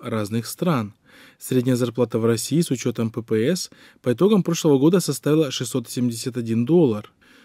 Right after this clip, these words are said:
в Белоруссии — четыреста двадцать один доллар. Менее других от этого уровня отстаёт Казахстан, в котором заработная плата в две тысячи шестнадцатом-две тысячи семнадцатом годах —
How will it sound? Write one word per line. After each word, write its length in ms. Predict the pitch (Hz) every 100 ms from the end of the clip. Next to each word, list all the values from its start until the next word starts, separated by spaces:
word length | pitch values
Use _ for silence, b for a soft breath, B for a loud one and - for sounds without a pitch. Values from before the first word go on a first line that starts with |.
| b
в 80 | 127
Белоруссии — 600 | 131 127 123 214 - 156
четыреста 460 | 117 - 127 123 127
двадцать 300 | 123 123 -
один 300 | 160 214 151
доллар. 360 | 117 104 104 - _ _ b b b b
Менее 260 | 123 170 185
других 480 | 151 139 151 196 127
от 140 | 123
этого 220 | 127 127
уровня 380 | 120 127 143 139
отстаёт 280 | - 117 104
Казахстан, 720 | 123 131 - - 190 123 101 b b _
в 60 |
котором 360 | 123 123 120 117
заработная 520 | 120 117 113 110 113
плата 440 | 113 117 135 143 107
в 40 |
две 120 | 120
тысячи 300 | 113 135 -
шестнадцатом-две 720 | 123 - 123 156 - 135 113
тысячи 320 | 117 131 - 113
семнадцатом 600 | - 123 117 - 113 110
годах — 480 | 101 110 165 -